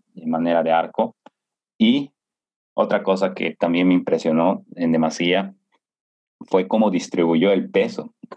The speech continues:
E incluso con ese método de la, de, de espina pez, era demasiado el peso. Y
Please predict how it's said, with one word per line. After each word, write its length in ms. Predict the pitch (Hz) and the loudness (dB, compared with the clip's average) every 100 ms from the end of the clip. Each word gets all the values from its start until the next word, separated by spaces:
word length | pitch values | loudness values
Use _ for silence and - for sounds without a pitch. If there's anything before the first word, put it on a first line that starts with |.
| - _ - | -20 _ -10
E 80 | - | -2
incluso 480 | 113 117 143 151 | 2 4 2 -2
con 160 | - 90 | 0 0
ese 180 | 90 90 | 0 2
método 280 | 90 90 82 | 0 0 0
de 160 | 80 | 0
la, 160 | 82 80 - | 0 -2 -4
de, 320 | 80 80 - | -4 -4 -2
de 100 | 82 | -2
espina 380 | - 90 85 - | 0 2 2 0
pez, 360 | 82 87 - _ _ _ _ _ | 0 0 -4 _ _ _ _ _
era 180 | - 120 | -2 0
demasiado 640 | 87 82 - - - 135 107 | 0 -2 -4 -2 0 2 2
el 180 | 95 - | -2 -4
peso. 380 | 82 78 - - _ _ _ _ _ _ | -6 -6 -10 -20 _ _ _ _ _ _
Y 640 | 107 98 95 95 95 95 | 2 4 4 2 0 -2